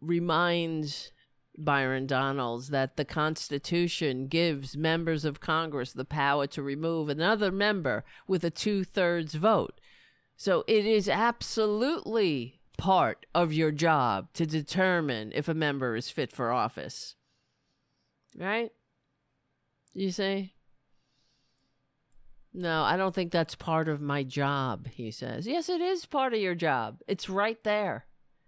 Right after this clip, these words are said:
It is literally in the job description, Byron.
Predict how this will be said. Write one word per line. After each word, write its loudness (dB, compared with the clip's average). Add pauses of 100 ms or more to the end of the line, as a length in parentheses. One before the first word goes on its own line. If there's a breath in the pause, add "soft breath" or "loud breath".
(500)
It 2
is 0
literally 4
in 2
the 4
job 2
description, -4 (520)
Byron. -2